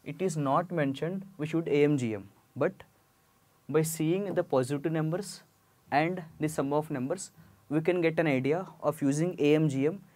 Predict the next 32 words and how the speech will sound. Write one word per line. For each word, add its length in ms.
in 280
these 240
particular 360
type 220
of 120
questions, 440
right? 180
Okay. 440
So, 380
if 220
x 240
and 160
y 180
are 140
real 220
numbers 300
such 140
that 260
this 220
plus 260
this 340
equals 360
to 100
one, 240
then 200
find 420
the 100
values 320
of 180
x 200
and 160
y 180